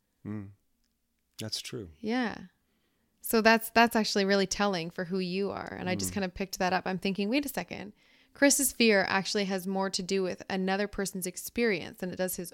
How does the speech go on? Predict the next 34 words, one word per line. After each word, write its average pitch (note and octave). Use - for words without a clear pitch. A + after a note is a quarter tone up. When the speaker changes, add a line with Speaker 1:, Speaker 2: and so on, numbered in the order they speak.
Speaker 2:
own." F#3
Speaker 1:
Mm-hmm. E2+
Speaker 2:
And C4
perhaps C4+
that B3
you A3+
would A3
be G3+
kind G3+
of F3+
the F3+
trigger G3+
into E4
that. F3
Speaker 1:
Right. E2
Speaker 2:
But A#3+
essentially, C4
too, D4
depending A3+
on G#3
the F#3
person, C#4
you G3
would G3
also A3
be F#3
that -
safe G3
space G3+
for F3+
them F3+
to F3
at -
least A3+